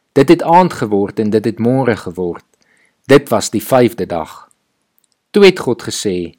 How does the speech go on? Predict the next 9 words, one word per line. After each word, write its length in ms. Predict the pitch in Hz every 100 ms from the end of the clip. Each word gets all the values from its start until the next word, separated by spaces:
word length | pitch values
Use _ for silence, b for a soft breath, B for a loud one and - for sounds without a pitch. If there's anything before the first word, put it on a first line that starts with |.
| _ _ _ _ _
"Laat 320 | 117 135 196
die 140 | 190 -
aarde 420 | 147 135 127 123
lewende 520 | 104 110 165 185 180
wesens 540 | 110 110 110 117 -
voortbring, 720 | - 143 151 117 - 90 87 -
elkeen 440 | 180 202 - 185
na 120 | 156 131
sy 240 | -